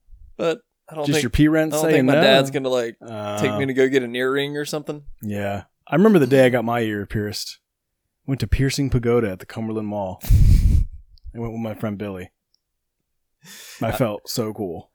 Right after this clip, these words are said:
Speaker 1: I knew a kid in, like, high school that had, like, the Jonathan Davis eyebrow ring, and I was like,
Speaker 2: What?
Speaker 1: "Whoa, that kid is fucking cool."
Speaker 2: Why? How do you?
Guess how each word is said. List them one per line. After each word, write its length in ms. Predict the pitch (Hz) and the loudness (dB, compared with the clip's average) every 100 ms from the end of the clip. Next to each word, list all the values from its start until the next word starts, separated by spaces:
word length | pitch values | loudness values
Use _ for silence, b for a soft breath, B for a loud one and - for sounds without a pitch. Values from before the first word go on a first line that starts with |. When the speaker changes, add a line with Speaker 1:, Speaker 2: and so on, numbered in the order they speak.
| _ | _
Speaker 1:
I 80 | 131 | 0
knew 180 | 139 151 | 4 4
a 60 | 127 | 6
kid 300 | 127 127 123 | 4 4 4
in, 120 | 117 | 0
like, 160 | 117 - | -4 -4
high 220 | 123 110 | -6 -6
school 320 | 113 139 120 | -6 -2 -2
that 140 | 117 127 | -2 -4
had, 140 | 117 | -4
like, 180 | 113 107 | -4 -8
the 60 | |
Jonathan 480 | 117 113 117 117 117 | -8 -6 -6 -8 -8
Davis 320 | 110 110 110 113 | -4 -2 -2 -6
eyebrow 360 | 107 117 120 | -4 -2 0
ring, 420 | 123 127 135 139 | 0 -2 -4 -6
and 100 | 123 | -6
I 40 | 113 | -6
was 140 | 104 | -4
like, 160 | 113 - | -4 -6
Speaker 2:
What? 160 | 120 113 | -10 -8
Speaker 1:
"Whoa, 340 | 117 113 107 | -4 -2 -2
that 200 | 107 110 | -4 -8
kid 240 | - 110 104 | -10 -12 -12
is 160 | 107 | -14
fucking 460 | - _ - _ _ - | -18 _ -20 _ _ -14
cool." 260 | - - - | -12 -12 -16
Speaker 2:
Why? 320 | 127 123 - | -10 -6 -2
How 120 | 135 | -2
do 60 | 135 | -2
you? 280 | 120 98 | -2 -6